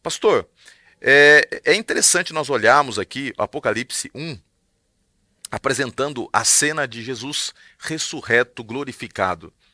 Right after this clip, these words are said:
Isso tem um impacto fundamental para toda a estrutura do Apocalipse e para to-, a própria teologia bíblica, né? É, você, é, é, entende que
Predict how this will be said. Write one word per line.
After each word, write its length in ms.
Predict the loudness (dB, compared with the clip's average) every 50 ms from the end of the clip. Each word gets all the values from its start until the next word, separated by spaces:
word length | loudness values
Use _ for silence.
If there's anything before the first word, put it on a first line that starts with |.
| _ _ _ -20 -20 _ _ -14
Isso 160 | -14 -14 -12
tem 140 | -12 -12 -12
um 20 |
impacto 460 | -12 -4 -2 -2 -2 -2 -4 _ -20
fundamental 640 | -20 -18 -8 -8 -6 -6 -6 -8 -4 -2 -2 -2 0
para 160 | -2 -4 -4
toda 360 | -4 _ -6 -6 -6 -6 -8
a 0 |
estrutura 400 | -10 -10 -12 -14 -14 -14 -14 -8
do 120 | -6 -6
Apocalipse 540 | -6 -6 -6 -6 -4 -6 -6 -6 -6 -6 -6 -8 _ _ _ _ _ _ _ _ _
e 100 | -16 -12
para 180 | -6 -6 -6 -6
to-, 280 | -4 _ -6 -6 -6 _ 0
a 100 | 0 0
própria 280 | 0 -2 -6 -6 -6 -6
teologia 520 | -6 -6 -4 -4 -6 -8 -8 -4 -4 -4
bíblica, 560 | -4 -6 -10 -12 -12 -10 -12 -10 -8 -8 -6
né? 200 | -4 -4 -6 -6 -10 _ _ -20 -20 _ _ _ _ _
É, 140 | -12 -12 -12 _ _ _ -20 _ _ _ _ _ _ _ _ _ -18
você, 600 | -12 -8 -4 -2 0 2 2 2 4 2 0 -2 -4
é, 340 | -6 -8 -8 -8 -4 -2 -4
é, 20 |
entende 680 | -4 -4 -2 _ 0 0 0 -2 -6 -8 -10 -10 -10 -12 _
que 500 | -10 -8 -8 -6 -6 -6 -6 -6 -8